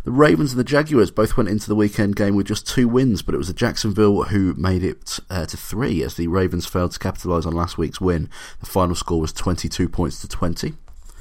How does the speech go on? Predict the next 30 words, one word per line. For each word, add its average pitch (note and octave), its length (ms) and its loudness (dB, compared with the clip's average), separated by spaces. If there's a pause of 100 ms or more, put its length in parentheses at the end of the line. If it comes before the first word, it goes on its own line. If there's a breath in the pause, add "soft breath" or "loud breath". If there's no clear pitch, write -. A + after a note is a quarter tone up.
(760 loud breath)
The - 80 0
Vikings D#3 400 6
took D#3 160 0
over D3 160 4
at - 40 0
the - 40 -2
top - 240 2
of - 60 8
the G2 160 4
N A2+ 80 4
F A#2 100 2
C A#2 180 2
North, A2+ 320 2
capitalising F#2+ 640 0
on F2+ 160 0
Green F#2+ 300 2
Bay's F2+ 220 0
slump - 340 2
with F#2+ 100 0
a F#2 40 0
win G2 200 2
over E2+ 160 -2
the F2 180 0
Oakland F2 360 -2
Raiders G2 340 2
by E2+ 140 -4
thirty - 380 -2
points E2+ 260 -2
to - 80 -12
fourteen. F#2 600 -4